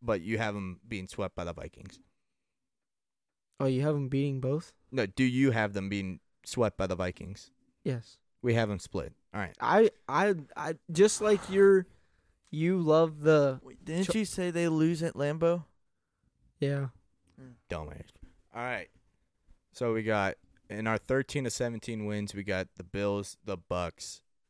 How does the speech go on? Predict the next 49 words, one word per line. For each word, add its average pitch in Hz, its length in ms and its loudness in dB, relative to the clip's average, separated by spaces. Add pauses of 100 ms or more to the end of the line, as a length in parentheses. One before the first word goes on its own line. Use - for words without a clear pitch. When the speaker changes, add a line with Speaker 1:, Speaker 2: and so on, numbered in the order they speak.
(240)
Speaker 1:
the 90 80 -12
Chargers, 113 760 -2 (280)
the - 80 -16
Broncos, 101 880 -4 (260)
and 92 460 -8 (720)
the 92 300 -2
Rams. - 460 -14 (680)
Speaker 3:
I'm 139 120 -6
sure 147 220 0
there's 127 200 4
some 123 280 0
math 127 240 -4
that 135 140 -4
don't 131 260 -2
add 143 200 0
up 131 180 0
here, 131 320 -6 (280)
but 131 140 -2
most 127 240 -8
of 117 60 -20
them 123 40 -8
do. 110 40 -2
Speaker 1:
Guaranteed. 92 460 -6 (280)
Speaker 2:
Guaranteed. 139 420 -2
Speaker 3:
We 156 100 -2
got 170 220 -2
the - 140 -2
A 143 160 0
F 131 80 -6
C - 140 -6
West 127 320 -8
locked 127 220 -12
down. 104 220 -14 (100)
We 131 100 -10
got 131 220 -6
that 127 160 -8
for 120 140 -16
a - 40 -16
fact. - 240 -18 (240)
Speaker 2:
Yeah, 123 280 -4 (280)
we 135 140 -6
did 135 180 -4
do 135 140 0
the 127 100 -4
math 120 320 -6
on 120 60 -8
that 120 80 -8
one. - 100 -10
Speaker 1:
Ten, 135 360 -2